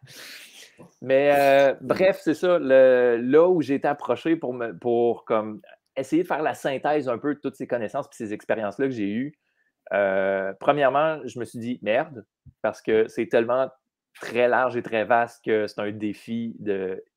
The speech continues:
immense. Mais je l'ai quand même accepté, essayer de travailler sur mettre un peu de structure, un peu d'organisation, puis surtout essayer d'installer une progression logique sur comment on peut essayer de progresser à l'intérieur du mouvement. Fait que pourquoi le, le, le movement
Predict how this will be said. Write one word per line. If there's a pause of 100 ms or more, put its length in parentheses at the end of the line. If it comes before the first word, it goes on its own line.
immense. (800)
Mais
je
l'ai
quand
même
accepté,
essayer
de
travailler
sur
mettre
un
peu
de
structure,
un
peu
d'organisation,
puis
surtout
essayer
d'installer
une
progression
logique
sur (540)
comment
on
peut
essayer (380)
de
progresser
à
l'intérieur
du
mouvement.
Fait
que
pourquoi
le,
le,
le
movement